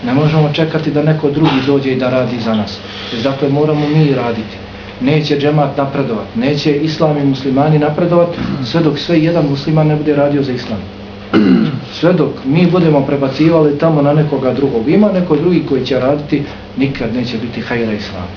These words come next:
Ja ne znam da li sam ovdje spominjao taj primjer. Desio se, dakle, istin događaj. U jednom naselju muslimanskom, nažalost, ali to je često, desila se glad. Tolika glad da je bilo ljudi koji su umrli.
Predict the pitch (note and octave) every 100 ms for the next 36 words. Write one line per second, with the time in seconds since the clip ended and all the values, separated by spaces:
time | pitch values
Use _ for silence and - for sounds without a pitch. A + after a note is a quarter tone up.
0 | - - - B2 C#3+ D3 C#3+ C#3+ C3 A#2+
1 | C#3 A#2+ - A#2 A#2 G#2 B2 A2+ G2+ A#2
2 | C#3+ C#3+ - - - - - - - -
3 | - - B2 - C3+ - G2+ - A2 C3
4 | C3 E3 D3+ A2 G#2 - G2 - - -
5 | - - - - - C3 D3+ D#3 C3+ B2+
6 | B2 D#3 C#3 A2+ G#2+ A2 - C3+ C3+ B2+
7 | A2 G#2+ G2 F2+ A2 A#2 A#2+ B2+ A#2 G#2
8 | - - - - - - A2+ A2 A#2+ A2+
9 | A#2 A2 - - - - - - - -
10 | - - C3 C3 C#3+ C#3 C3+ - C#3+ G2+
11 | - - - - - - - - - -
12 | - - - - - - - - - -
13 | - - - B2 D3 D#3 D#3 D3+ E3 D3
14 | D#3 D#3+ D#3 D3+ E3 E3 D3 D#3+ D#3+ D#3
15 | D#3 - D#3+ D3 A2